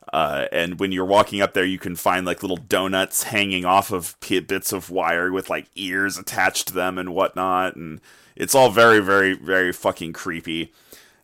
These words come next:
Uh, and then you get there and talk to this crazy lady. You don't even know who she is at first. And then it comes to find out that it is actually Anna, the Baron's wife,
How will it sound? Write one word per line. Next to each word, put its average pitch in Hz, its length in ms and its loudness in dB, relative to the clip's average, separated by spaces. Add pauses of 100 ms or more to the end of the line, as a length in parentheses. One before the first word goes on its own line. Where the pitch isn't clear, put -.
(140)
Uh, 62 240 -4
and 85 120 -8
then 101 140 -4
you 92 80 -6
get 98 240 0
there 92 240 4
and 87 100 0
talk 107 260 2
to 95 60 -12
this 87 120 -6
crazy 107 520 -2
lady. 95 320 0
You 92 100 -2
don't 98 120 0
even 98 220 -4
know 92 160 0
who 98 100 -6
she 76 260 -8
is 85 160 -4
at 82 140 -6
first. 82 460 -6
And 80 60 -8
then 85 100 -8
it 80 100 -12
comes 95 340 -6
to - 80 -16
find 87 280 -2
out 87 100 0
that 85 140 -4
it 82 180 -6
is 90 260 -2
actually 80 520 -6
Anna, 80 320 -6
the 78 80 -10
Baron's 80 520 -8
wife, 73 480 -6